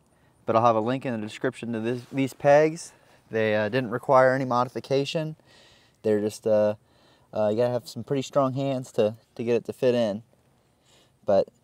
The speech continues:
compared to the stock peg, you can see you got way more surface area for your foot.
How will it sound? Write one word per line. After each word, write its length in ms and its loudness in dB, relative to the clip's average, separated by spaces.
compared 400 2
to 100 0
the 140 0
stock 400 2
peg, 360 4
you 60 -20
can 80 -10
see 220 -4
you 60 -4
got 200 2
way 240 4
more 240 2
surface 500 -2
area 380 4
for 160 -4
your 120 -2
foot. 380 4